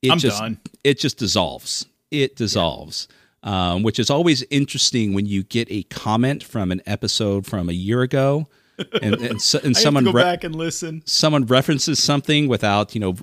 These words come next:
Speaker 1: without actually referencing it, and you're like, "I, I, I don't know what you're talking about. I, I, I guess." Um, <laughs>
Speaker 2: Speaking of that, I,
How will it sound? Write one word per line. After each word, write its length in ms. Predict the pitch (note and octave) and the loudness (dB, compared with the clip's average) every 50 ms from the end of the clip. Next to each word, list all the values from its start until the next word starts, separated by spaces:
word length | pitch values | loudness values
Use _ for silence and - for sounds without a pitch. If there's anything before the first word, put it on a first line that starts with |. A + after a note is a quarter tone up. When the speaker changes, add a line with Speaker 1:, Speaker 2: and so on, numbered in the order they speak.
| - _ | -6 _
Speaker 1:
without 320 | A2+ G2+ - G2 F#2+ - - | -4 -2 0 -2 -2 -2 -2
actually 460 | - F2+ G2+ F#2+ - - B2 G#2+ F#2+ | -2 -2 -2 0 -2 0 0 0 0
referencing 540 | G2 F#2+ G2+ - C#3 B2 - - C#3 B2+ B2+ | 0 -2 -2 -2 -4 -4 -4 -2 -2 0 -2
it, 80 | B2+ | -2
and 120 | - - A2+ | -2 -2 -2
you're 120 | A2+ G#2+ | -2 0
like, 260 | G#2+ G2 F#2 F#2 - _ _ _ _ - - - - _ _ _ _ _ _ _ _ _ - | 0 0 -2 -2 -4 _ _ _ _ -20 -20 -20 -20 _ _ _ _ _ _ _ _ _ -10
"I, 200 | - - - - - - - - - - - | -8 -8 -8 -8 -12 -18 -20 -20 -20 -18 -16
I, 240 | - - - G2 G#2 A2+ - | -12 -8 -6 -6 -6 -6 -4
I 120 | F#2+ F#2 F2+ | -4 -4 -2
don't 280 | - G2 G2+ B2 - | -2 -4 -4 -4 -4
know 220 | G2+ F2+ F2+ A#2 G3 | -4 -4 -2 -2 -2
what 420 | C#4 A#3 - D#2 F2+ F#2+ - - | -4 -6 -6 -6 -6 -6 -6 -6
you're 80 | - A2 | -8 -8
talking 380 | - - A2 B2+ F#3 - - D#4+ | -8 -8 -8 -8 -8 -8 -8 -8
about. 360 | C#4 F#3 F2 D#2 D2 D2 E2 | -6 -6 -6 -6 -6 -8 -10
I, 180 | - G2+ G2 F#2 | -10 -10 -10 -10
I, 240 | F2+ F#2 F#2 G#2 - - - - - | -12 -12 -14 -16 -16 -16 -18 -14 -12
I 80 | G2+ G2+ | -10 -10
guess." 720 | E2+ - E2 D#2 A#2 D3+ F3+ C#3+ D3+ F#3 - - - - - - - - - _ - | -8 -8 -6 -4 -2 0 0 0 0 0 0 0 -2 -4 -8 -18 -20 -20 -20 _ -6
Um, 360 | A2 G#2 F#2+ G2 G2 G2 G#2+ | -4 -2 0 2 2 2 2
<laughs> 20 | |
Speaker 2:
Speaking 540 | - - - - - G#3+ A#3+ C4 - F4 D#4+ D#4 | 2 0 -2 -2 0 2 2 2 2 2 2 2
of 120 | C#4 G#3 | 0 2
that, 420 | G3+ F3+ C3+ G#2+ G2 F#2+ G2+ - - _ - | 0 0 0 0 -4 -6 -8 -12 -14 _ -4
I, 120 | D3+ D3+ | -2 -2